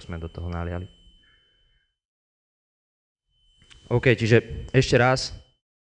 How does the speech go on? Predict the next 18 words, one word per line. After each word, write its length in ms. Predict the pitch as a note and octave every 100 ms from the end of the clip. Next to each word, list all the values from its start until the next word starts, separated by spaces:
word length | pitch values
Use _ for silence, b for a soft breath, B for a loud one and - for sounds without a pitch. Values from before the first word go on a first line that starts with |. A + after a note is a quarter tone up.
| _ _ - -
podľa 240 | B2+ B2+ A2+
mňa 180 | B2+ B2+ B2 B B B B B B B B _ - G#2
ľudia 600 | G#2+ A#2 A#2 G#2+ G2+ G2
na 200 | G#2 G#2+
Facebook 400 | A#2 G#2 G2+ -
chodia 360 | A2 G2+ G2+ F#2+
za 160 | A#2
informáciami 880 | B2 B2+ A#2 A2 G#2 G#2+ G#2 G2 F#2+
alebo 320 | G2+ G#2 G2 F#2+
za 160 | G2
zábavou, 800 | A2 A#2 A2+ A2+ A2+ A#2+ A2+ - - -
vo 160 | G2 F#2
všeobecnosti 840 | G#2 G2 F#2+ - F#2+ - F#2+ F2+ F2+
na 120 | F#2+
sociálne 440 | G#2+ - G#2 G#2
siete 320 | F#2+ G2 F#2
ako 160 | F#2+ -
také, 600 | G2+ G2+ A#2+ B2 -